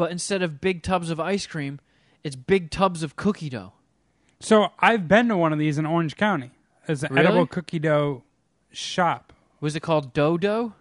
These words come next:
Speaker 2: No, I'm, I'm, I'm looking for it on Yelp right now. <sighs> Dough and Arrow, the dirty. I think it was Scoops.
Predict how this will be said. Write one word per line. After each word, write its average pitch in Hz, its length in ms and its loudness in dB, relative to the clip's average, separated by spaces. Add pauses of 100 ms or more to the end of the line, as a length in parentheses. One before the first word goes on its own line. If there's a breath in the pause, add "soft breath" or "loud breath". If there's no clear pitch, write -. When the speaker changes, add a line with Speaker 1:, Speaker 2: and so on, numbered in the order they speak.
(500 soft breath)
Speaker 2:
No, 156 640 2
I'm, 151 320 -4
I'm, 165 180 0
I'm 175 200 2
looking 190 240 2
for 180 180 2
it 165 80 0
on 151 160 0
Yelp 147 280 2
right 139 300 0
now. 127 460 -6 (1900)
<sighs> - 60 -20 (580 loud breath)
Dough 151 240 0
and 139 200 -2
Arrow, 151 420 -2
the - 320 -16
dirty. 147 240 -4
I - 320 -20
think 202 160 2
it 277 40 4
was 254 160 6
Scoops. - 760 -2